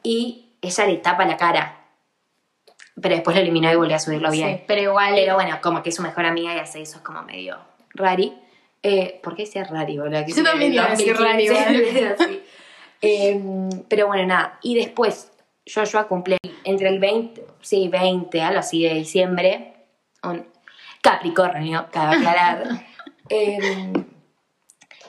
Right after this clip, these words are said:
Speaker 1: que bueno, nada. Eh, él cumple y nadie subió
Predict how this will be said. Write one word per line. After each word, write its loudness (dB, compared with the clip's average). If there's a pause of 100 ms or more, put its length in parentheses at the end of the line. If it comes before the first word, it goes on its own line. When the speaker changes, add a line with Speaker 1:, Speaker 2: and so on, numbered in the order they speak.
(140)
Speaker 1:
que 2
bueno, 2
nada. 0 (160)
Eh, 0
él 2
cumple 0
y -6
nadie 0
subió 0